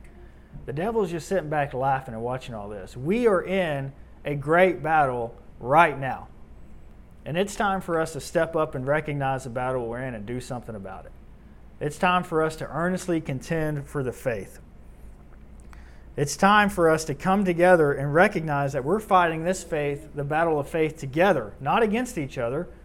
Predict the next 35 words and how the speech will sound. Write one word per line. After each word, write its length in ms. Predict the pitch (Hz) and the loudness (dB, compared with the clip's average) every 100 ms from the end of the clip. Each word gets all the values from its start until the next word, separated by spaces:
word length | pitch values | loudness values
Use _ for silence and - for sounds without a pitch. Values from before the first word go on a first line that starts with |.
| - | -8
We're 140 | 156 | -6
fighting 380 | - 143 147 156 | 0 0 2 0
it 120 | 151 | -6
together. 520 | - 151 214 165 104 - - - - | -4 4 6 6 2 -8 -18 -18 -10
We're 120 | 143 147 | -4 2
fighting 480 | 226 214 196 165 143 | 8 8 8 2 -4
against 460 | 147 170 202 202 | -2 0 0 -2
the 80 | 156 | -4
devil. 400 | 156 160 117 98 - - - - | 0 2 0 -4 -14 -20 -20 -6
We 220 | 139 190 240 | 4 6 6
have 220 | 208 185 | 4 4
a 80 | 147 | 2
common 480 | - 190 226 233 196 | 0 2 4 2 4
bond 500 | 190 202 160 151 160 - - | 4 4 2 0 -4 -14 -4
as 180 | 139 143 | -4 -2
Christians 760 | - 208 220 - 139 139 - - - - - - | 4 6 6 2 0 0 -6 -12 -18 -20 -20 -4
that 180 | 147 165 | 2 2
only 380 | 165 202 254 226 | 4 4 4 2
we 340 | 190 190 262 220 | 2 2 0 0
can 180 | 180 147 | -2 -4
choose 300 | 151 139 - | -4 -4 -4
to 120 | 139 | -6
divide. 460 | 123 117 98 92 - - - - - - - | -4 -4 -4 -8 -16 -20 -20 -20 -20 -20 -8
The 80 | 143 | 2
devil 300 | 175 233 226 | 4 6 6
has 260 | 196 156 | 4 2
no 240 | 151 185 233 | 4 4 4
power 380 | 226 202 185 165 | 6 4 4 2
to 120 | 160 | -4
divide 380 | 147 160 160 143 | 0 4 4 4
that 160 | 143 | 0
common 300 | 165 160 139 | 0 -2 0
bond 360 | 135 139 131 120 | 0 2 0 -2
with 160 | 127 | -6
the, 120 | 131 | -8